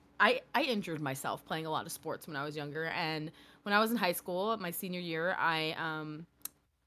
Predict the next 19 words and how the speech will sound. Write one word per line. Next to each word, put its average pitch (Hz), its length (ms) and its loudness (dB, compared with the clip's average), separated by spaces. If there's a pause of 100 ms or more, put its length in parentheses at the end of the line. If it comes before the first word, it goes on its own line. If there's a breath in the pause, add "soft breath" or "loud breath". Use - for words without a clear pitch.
(120)
got 160 280 6
nerve 160 260 0
damage 196 420 2
in 180 80 0
my 156 440 2
left 180 260 0
hand. 151 400 -2
I 170 100 2
am 160 200 2
left-handed 151 500 -2
as 165 180 -6
well, 143 280 0
so 151 180 -2
it's 143 140 -4
been, 190 320 -4
it's 240 160 -8
been 285 160 -6
a 330 60 -6
struggle. 156 460 -2